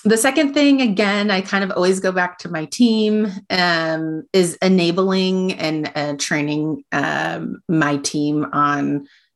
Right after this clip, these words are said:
you know, certain new things that we're doing or certain, um, initiatives that are rolling out, um, or even just, you know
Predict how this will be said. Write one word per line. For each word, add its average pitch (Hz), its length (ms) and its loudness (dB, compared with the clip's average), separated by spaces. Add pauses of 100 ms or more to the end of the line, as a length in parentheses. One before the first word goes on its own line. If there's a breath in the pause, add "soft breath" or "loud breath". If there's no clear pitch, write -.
(160)
you 180 100 4
know, 143 100 2
certain 151 560 0
new 160 220 2
things 147 320 -2
that 143 140 -2
we're 147 180 -4
doing 151 400 0
or 139 120 -2
certain, 143 540 -4
um, 147 480 -4
initiatives 156 640 0
that 151 140 0
are 151 140 0
rolling 147 380 -2
out, 160 440 -2 (460 loud breath)
um, 147 600 0
or 190 120 4
even 190 280 2
just, - 500 -6
you 160 120 0
know 139 280 -2